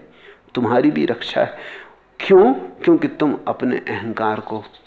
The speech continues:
सजाने संवारने का नया उपाय ना पा सकोगे। और स्मरण रखना, जो विधि निषेध के पार हो गया, वो विधि निषेध को तोड़ने की चिंता में नहीं पड़ता।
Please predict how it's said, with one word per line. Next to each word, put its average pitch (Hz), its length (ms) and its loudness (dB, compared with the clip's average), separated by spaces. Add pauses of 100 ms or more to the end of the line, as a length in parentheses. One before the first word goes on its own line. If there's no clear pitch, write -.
(720)
सजाने 123 400 0
संवारने 120 580 -2
का 113 140 -4
नया 113 320 0
उपाय 117 440 0
ना 123 120 -4
पा 117 180 -4
सकोगे। - 560 -12 (680)
और 170 220 6
स्मरण 196 400 4
रखना, 135 480 0 (220)
जो 143 180 2
विधि 156 320 4
निषेध 139 400 0
के 117 140 -2
पार 104 300 0
हो 107 160 -4
गया, 117 300 -4 (920)
वो 113 100 0
विधि 127 280 0
निषेध 110 380 0
को 110 160 -2
तोड़ने 113 500 0
की - 160 -10
चिंता 98 360 -4
में 110 140 -4
नहीं 117 140 -2
पड़ता। - 360 -8